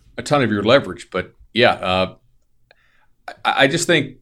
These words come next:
we really do need to start changing the timetable a little bit in college football for how long some of these guys need to be judged on, on success, because that, that first class is,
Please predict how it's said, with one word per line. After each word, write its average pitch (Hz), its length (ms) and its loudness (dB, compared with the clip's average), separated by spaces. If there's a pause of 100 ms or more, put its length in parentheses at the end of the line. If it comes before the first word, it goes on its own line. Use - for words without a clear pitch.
(300)
we 127 140 0
really 135 260 0
do 147 120 -2
need 139 160 0
to 123 80 -6
start 127 240 2
changing 120 320 -4
the 101 80 -4
timetable 120 500 0
a 98 100 -4
little 98 180 -2
bit 95 300 -2 (840)
in 98 120 -4
college 98 280 0
football 95 420 0
for - 100 -14
how 101 140 0
long 98 220 -2
some 98 100 -10
of 95 40 -6
these 95 120 -4
guys 95 320 -2
need 95 160 -6
to 95 60 -10
be 95 100 -6
judged 95 340 -2
on, 98 120 -6
on 95 160 -8
success, 113 360 -2
because 95 300 -12
that, 95 160 -2
that 101 160 -6
first 104 240 -4
class 104 420 0
is, 87 300 -12